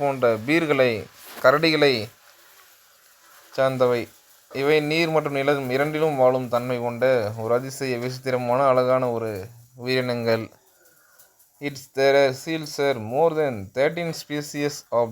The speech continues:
the seal worldwide. சீல்கள் உலகம் முழுவதும் முப்பதுக்கும் மேற்பட்ட இனங்கள் காணப்படுகின்றன. The eat seals are the carnivorous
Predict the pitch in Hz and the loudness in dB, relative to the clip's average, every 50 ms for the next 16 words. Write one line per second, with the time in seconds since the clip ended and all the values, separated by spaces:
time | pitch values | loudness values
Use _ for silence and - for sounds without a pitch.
0 | 110 123 127 123 113 104 - - - 147 147 143 131 123 113 113 123 127 127 127 | -2 -2 -2 -2 -2 -4 -8 -12 -6 -4 -4 -4 -4 -6 -6 -4 -2 -2 -2 -2
1 | 120 120 120 117 117 110 101 98 - _ _ _ _ _ _ _ _ _ _ _ | -2 0 0 2 2 0 -2 -6 -10 _ _ _ _ _ _ _ _ _ _ _
2 | _ _ _ _ _ _ _ _ _ _ _ _ _ _ _ _ _ _ - - | _ _ _ _ _ _ _ _ _ _ _ _ _ _ _ _ _ _ -18 -10
3 | - 147 143 143 135 139 139 143 143 131 123 131 139 143 151 147 139 135 131 131 | -6 -4 -4 -2 4 4 4 4 4 2 4 4 4 4 2 0 0 0 0 2
4 | 131 143 170 165 156 151 - 185 190 185 185 - 180 170 160 147 147 143 135 - | 2 0 0 -2 -4 -4 -4 -2 -2 -2 -4 -6 -2 -2 -2 0 0 -2 -2 -2
5 | 131 123 123 131 135 139 139 135 135 127 123 123 123 123 127 117 117 117 117 113 | -2 0 0 0 0 0 0 0 0 0 2 2 0 2 0 0 0 0 0 -2
6 | 113 113 113 110 107 98 - _ _ _ _ _ _ _ _ _ _ _ _ _ | 0 0 0 0 -2 -4 -6 _ _ _ _ _ _ _ _ _ _ _ _ _
7 | _ _ _ _ _ _ _ _ 127 143 147 143 131 120 117 127 139 156 170 160 | _ _ _ _ _ _ _ _ -2 2 2 2 2 0 -4 -4 -4 -4 -4 -6
8 | 147 - - - - - 175 180 175 160 - - 143 135 127 120 120 127 131 147 | -8 -12 -10 -10 -8 -6 -6 -6 -6 -8 -8 -2 2 4 4 4 4 4 0 0
9 | 143 - - - 143 147 170 185 185 180 170 156 151 151 151 151 147 | 0 -2 -2 4 4 4 4 4 2 -4 0 0 2 2 2 0 0